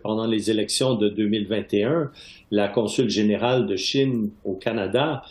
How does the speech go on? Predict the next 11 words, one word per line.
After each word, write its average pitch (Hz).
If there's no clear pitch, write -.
se -
vantait 143
d'influencer 120
le 107
résultat 110
des 107
élections 104
elles-mêmes, 117
et 113
on 101
sait 196